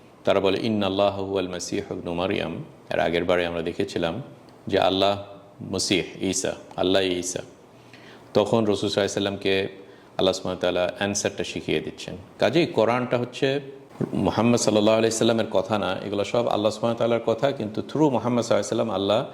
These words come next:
তাবলীগ করে দিচ্ছেন, আল্লাহ আমাদেরকে জানিয়ে দিচ্ছেন। তো আল্লাহ সুবহানাহু ওয়া তাআলা মুহাম্মদ সাল্লাল্লাহু আলাইহি সাল্লামকে বলছেন যে, "হে বল-, বলে দেন, কুল, আপনি বলে দেন, ফালিমা ইউআযযিবুকুম বিযুনুবিকুম,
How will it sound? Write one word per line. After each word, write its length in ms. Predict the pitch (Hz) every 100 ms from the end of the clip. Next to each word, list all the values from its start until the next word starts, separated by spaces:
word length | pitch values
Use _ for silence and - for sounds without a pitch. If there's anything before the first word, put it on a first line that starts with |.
| - - - - -
তাবলীগ 420 | 87 98 107 107
করে 160 | 87
দিচ্ছেন, 320 | 82 - 85 82
আল্লাহ 200 | 85 90
আমাদেরকে 340 | 87 85 85
জানিয়ে 320 | 85 82 80
দিচ্ছেন। 340 | 80 78 - - - - -
তো 80 | 104
আল্লাহ 240 | 107 107
সুবহানাহু 340 | 110 117 120 127
ওয়া 80 |
তাআলা 180 | 123 127
মুহাম্মদ 280 | 113 113 117
সাল্লাল্লাহু 340 | - 107 113
আলাইহি 40 | 110
সাল্লামকে 80 | 113
বলছেন 440 | 101 104 - 104
যে, 140 | 98
"হে 140 | 98 110
বল-, 180 | 113 104
বলে 200 | 107 117
দেন, 260 | 139 98 90 -
কুল, 300 | 127 123 101 - - - - -
আপনি 180 | - 104
বলে 220 | 107 135
দেন, 280 | 127 110 135 - - - - - -
ফালিমা 320 | 190 202 156
ইউআযযিবুকুম 680 | 131 113 113 117 113 117 107
বিযুনুবিকুম, 720 | 101 101 101 98 98 95 107